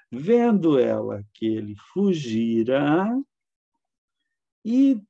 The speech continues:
havia, mas havia deixado as vestes nas mãos dela, chamou pelos homens da sua casa e lhes disse:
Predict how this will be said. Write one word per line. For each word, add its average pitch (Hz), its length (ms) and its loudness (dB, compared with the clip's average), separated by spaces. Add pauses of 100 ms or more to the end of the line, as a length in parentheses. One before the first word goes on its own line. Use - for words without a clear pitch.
havia, 156 680 0
mas 160 280 -4
havia 170 340 -6
deixado 156 560 -10 (140)
as 220 420 -4
vestes 139 960 -6
nas 147 420 -4
mãos 214 460 -2
dela, 131 800 -4 (500)
chamou 233 1000 0
pelos 165 440 -2
homens 110 1200 -6
da - 160 -6
sua 233 440 -6
casa 165 440 -8
e 202 60 -6
lhes 196 220 -6
disse: 147 680 -4